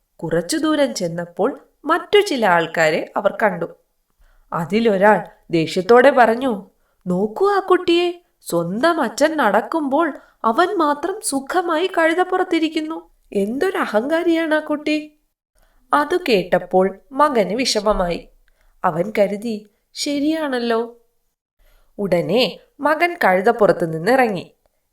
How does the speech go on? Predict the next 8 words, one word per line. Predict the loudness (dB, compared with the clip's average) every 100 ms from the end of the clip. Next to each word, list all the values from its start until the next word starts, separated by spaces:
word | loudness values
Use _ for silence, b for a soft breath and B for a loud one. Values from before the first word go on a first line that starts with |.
| -10
എന്നിട്ട് | -8 -6 -2 4 4 4 -4 _ -2
അച്ഛൻ | -2 0 -4 -2 0
കഴുതപ്പുറത്ത് | 4 4 4 0 0
കയറിയിരുന്നു. | 0 0 2 0 -2 -6 -8 _ _ _ _ _ -12
ഇപ്പോൾ | -12 -2 2 2
എങ്ങനെയാ | 2 -2 0 0
അവരുടെ | 0 -2 0
യാത്ര? | -2 -2 -4 -2 0